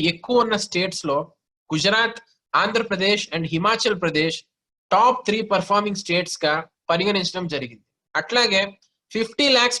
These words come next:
పాపులేషన్ కంటే తక్కువ ఉన్న స్టేట్స్ అంటే చిన్న స్టేట్స్ లో త్రిపుర, నాగాలాండ్ చాలా బాగా పర్ఫామ్ చేస్తున్నాయని రిపోర్ట్ చెప్తుంది. అలాగే యూనియన్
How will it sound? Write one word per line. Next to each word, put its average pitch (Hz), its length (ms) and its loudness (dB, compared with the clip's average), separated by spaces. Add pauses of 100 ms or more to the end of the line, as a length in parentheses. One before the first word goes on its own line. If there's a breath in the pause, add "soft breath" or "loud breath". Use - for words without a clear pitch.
(100)
పాపులేషన్ 208 500 2
కంటే 196 180 -2 (200)
తక్కువ 220 360 0
ఉన్న 202 200 0
స్టేట్స్ 160 340 -4
అంటే 185 140 -2 (160)
చిన్న 220 200 -2 (120)
స్టేట్స్ 196 400 0
లో 156 80 0 (580)
త్రిపుర, 220 320 0 (180)
నాగాలాండ్ 196 600 2
చాలా 180 180 4 (140)
బాగా 202 240 4
పర్ఫామ్ 202 400 0
చేస్తున్నాయని 175 480 -2 (100)
రిపోర్ట్ 165 340 -4
చెప్తుంది. 113 340 -12 (460)
అలాగే 226 240 2 (160)
యూనియన్ 277 340 2